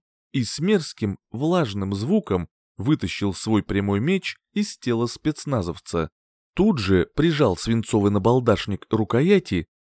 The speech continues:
к опухающей на глазах скуле. «Как ты?» спросил его Оскар. Он был рад, что вельможа уцелел. Синухе ощерился. «У меня мать была врачевателем зубов.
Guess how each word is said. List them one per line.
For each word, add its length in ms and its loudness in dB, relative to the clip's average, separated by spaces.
к 60 -6
опухающей 720 -2
на 120 0
глазах 460 4
скуле. 560 0
«Как 360 -2
ты?» 280 2
спросил 680 -2
его 460 0
Оскар. 520 0
Он 200 -2
был 200 0
рад, 260 0
что 200 -6
вельможа 560 2
уцелел. 640 0
Синухе 480 0
ощерился. 960 0
«У 100 2
меня 300 4
мать 260 4
была 260 8
врачевателем 680 4
зубов. 540 4